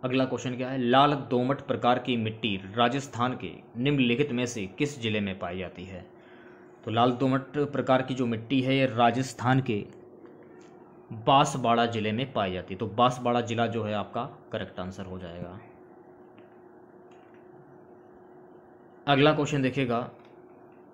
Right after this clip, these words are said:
निम्नलिखित में से किस जिले में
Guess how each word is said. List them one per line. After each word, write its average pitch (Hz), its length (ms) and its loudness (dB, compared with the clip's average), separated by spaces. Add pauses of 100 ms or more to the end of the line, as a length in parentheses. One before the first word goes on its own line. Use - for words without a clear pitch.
(540)
निम्नलिखित 151 440 2
में 151 140 0
से 156 180 -2
किस 151 400 -2
जिले 127 340 0
में 98 240 -4